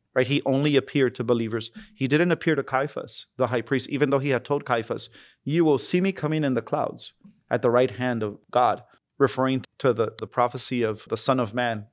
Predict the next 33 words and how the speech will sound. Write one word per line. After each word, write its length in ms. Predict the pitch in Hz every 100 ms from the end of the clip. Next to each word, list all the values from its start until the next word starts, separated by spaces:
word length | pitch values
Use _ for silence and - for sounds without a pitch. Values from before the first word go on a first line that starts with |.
| _
receiving 460 | 120 113 131 127 120
authority 440 | 110 139 127 123
to 120 | 113
judge 540 | 104 123 120 - - - _ _ _ _
in 120 | 120 110
the 60 |
book 140 | 107 113
of 100 | 98
Daniel. 480 | 110 120 110 101 - -
And 140 | 131
the 60 | 131
high 140 | 147
priest 340 | 143 160 147 147
knew 140 | 151
what 100 | 127
Jesus 340 | 107 120 113 110
was 160 | 104
referring 320 | 107 - 117 117
to 80 |
when 80 | 113
he 40 | 113
said, 220 | 117 113
"Coming 320 | 135 123 117
in 80 | 104
the 80 | 104
clouds." 400 | 117 110 104 107
It 40 |
was 160 | 110 104
a 200 | 98 113 -
statement 480 | - 123 - 123
that 100 | 113
represented 460 | 110 107 117 117 110
judgment. 440 | 120 113 107 104